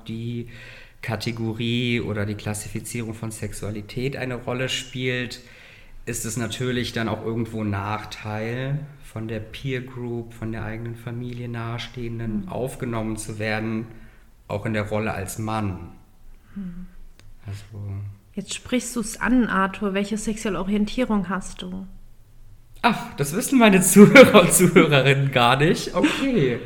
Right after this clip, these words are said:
Speaker 1: Also ja, ich bin auch, äh, <laughs> offen homosexuell lebend.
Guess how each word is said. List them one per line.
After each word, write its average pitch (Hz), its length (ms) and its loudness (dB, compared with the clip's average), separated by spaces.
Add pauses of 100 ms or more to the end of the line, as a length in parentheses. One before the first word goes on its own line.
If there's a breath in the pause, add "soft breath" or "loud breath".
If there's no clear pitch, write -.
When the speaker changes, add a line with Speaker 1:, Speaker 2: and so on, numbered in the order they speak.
(360 loud breath)
Speaker 1:
Also 143 200 2
ja, 165 360 4
ich - 200 -4
bin 151 260 0
auch, 156 440 -4
äh, 139 400 0 (280)
<laughs> - 680 -6
offen 156 420 2
homosexuell 147 760 0
lebend. 101 760 0